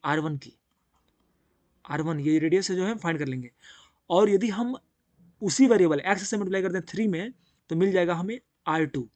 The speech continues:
दूसरे वाले सिलेंडर का रेडियस मिल जाएगा, ठीक है। और सिमिलरली हमें एक दूसरे फैक्टर से मल्टीप्लाई करना पड़ेगा फ़ाइव में भी, थ्री में भी, और फाइंड करना पड़ेगा एच वन और एच टू। तो ये एच वन है आपका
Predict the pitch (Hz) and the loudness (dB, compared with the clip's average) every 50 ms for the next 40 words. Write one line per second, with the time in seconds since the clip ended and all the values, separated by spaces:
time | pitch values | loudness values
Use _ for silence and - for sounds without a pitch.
0 | _ _ _ _ _ _ _ _ _ _ _ _ _ _ _ _ 156 180 165 - | _ _ _ _ _ _ _ _ _ _ _ _ _ _ _ _ -4 -4 -2 2
1 | 196 208 208 202 196 180 - 170 175 180 190 220 226 190 170 156 156 139 151 139 | 2 4 4 4 2 0 -2 -4 -4 -2 -2 0 2 2 2 0 0 -2 -2 -4
2 | 127 120 120 117 120 _ _ _ _ _ _ _ _ _ _ _ _ _ _ _ | -4 -4 -6 -12 -18 _ _ _ _ _ _ _ _ _ _ _ _ _ _ _
3 | _ - 240 233 214 - - 175 196 196 - - 208 190 196 190 226 269 269 247 | _ -2 2 2 2 2 2 0 0 0 2 0 0 2 2 6 6 6 6 6
4 | 185 165 180 220 233 - - - 175 185 233 262 302 - 240 190 151 165 151 180 | 4 2 0 0 -6 -12 -6 -4 0 2 2 2 2 0 -4 -6 -4 -4 -4 -4
5 | 165 - 226 285 285 277 226 180 170 - 147 131 - 147 135 - 220 _ _ _ | -2 0 0 0 0 -2 -4 -8 -6 -6 -8 -6 -4 -6 -6 -6 -8 _ _ _
6 | _ - _ _ 160 165 165 156 196 214 208 214 208 214 196 202 208 208 196 - | _ -20 _ _ -2 -2 0 2 2 2 2 0 -2 -2 -2 -2 -2 -2 -2 -2
7 | - 170 175 202 208 220 220 202 262 254 - - 170 196 208 208 202 190 220 254 | -2 0 0 2 2 0 0 0 -2 -4 -2 -2 -2 0 0 0 -2 -2 -2 -4
8 | 311 - _ _ _ _ _ _ _ _ _ _ 147 156 170 175 160 - - 175 | -6 -8 _ _ _ _ _ _ _ _ _ _ -2 0 0 0 -2 -2 -2 -2
9 | 202 208 190 208 190 196 180 190 190 185 208 220 - _ _ _ - 156 160 147 | -2 0 0 0 0 0 0 0 0 0 0 -2 -6 _ _ _ -6 -6 -4 -4
10 | - 180 175 208 247 285 269 - _ _ _ _ _ _ _ _ - - 143 151 | -4 -4 -2 -2 -4 -6 -8 -14 _ _ _ _ _ _ _ _ -16 -12 -8 -4
11 | 165 185 220 247 285 - _ _ - - _ _ _ _ _ _ _ _ _ - | -4 -4 -4 -4 -8 -12 _ _ -20 -20 _ _ _ _ _ _ _ _ _ -6
12 | 165 165 151 - - - 139 113 117 - - - - _ _ _ _ _ _ _ | -6 -4 -4 -4 -6 -6 -10 -12 -12 -14 -20 -20 -20 _ _ _ _ _ _ _
13 | _ _ - - - _ _ - 160 175 214 196 151 - 196 214 196 196 202 208 | _ _ -20 -20 -20 _ _ -6 -2 -2 0 -2 -2 -4 -2 -2 0 0 0 0
14 | 190 180 - 196 | 0 0 0 -2